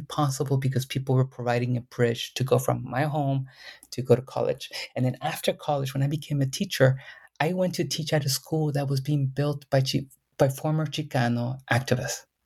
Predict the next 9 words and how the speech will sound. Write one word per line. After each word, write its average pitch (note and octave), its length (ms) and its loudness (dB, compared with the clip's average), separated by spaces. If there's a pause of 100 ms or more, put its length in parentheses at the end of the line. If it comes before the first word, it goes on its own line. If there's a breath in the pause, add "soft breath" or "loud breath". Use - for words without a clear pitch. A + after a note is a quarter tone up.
(360)
who D#3 120 -4
were C3 140 2
now B2+ 180 0
principals B2+ 760 0 (420 loud breath)
and, A2+ 400 0
and A2+ 160 0
school - 220 2
district C3 420 -2
leaders. - 400 -4